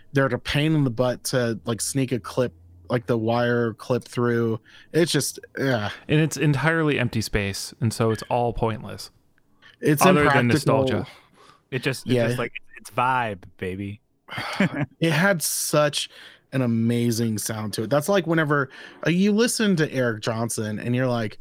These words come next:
Speaker 1: you, you're like, it just sounds like a overdrive, but, like, m-, most of the time it's a f-, it's hi-, it's a fuzz face with the,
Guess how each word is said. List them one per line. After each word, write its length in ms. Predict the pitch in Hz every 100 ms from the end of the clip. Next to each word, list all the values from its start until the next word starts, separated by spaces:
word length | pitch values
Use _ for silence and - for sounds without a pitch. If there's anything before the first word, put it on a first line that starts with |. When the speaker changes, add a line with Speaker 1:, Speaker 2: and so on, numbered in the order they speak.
| - - - - - -
Speaker 1:
you, 160 | 143 - - -
you're 160 | 143
like, 260 | 165 127 -
it 100 | -
just 180 | 147 156
sounds 240 | 160 151 135
like 180 | 131
a 240 | 127 123 117 -
overdrive, 680 | 147 180 170 139 120 117 110
but, 140 | 120 -
like, 120 | 131
m-, 280 | 127 139 143
most 240 | 151 151
of 40 | 160
the 80 |
time 240 | 147 147 131
it's 140 | 123
a 40 | 120
f-, 180 | - - - - - -
it's 380 | 131 - - -
hi-, 260 | - 135 117
it's 160 | 131 131
a 60 |
fuzz 380 | 123 - 156 165
face 480 | - 117 110 107 - - - - -
with 400 | - 117 117 117 117
the, 280 | 113 104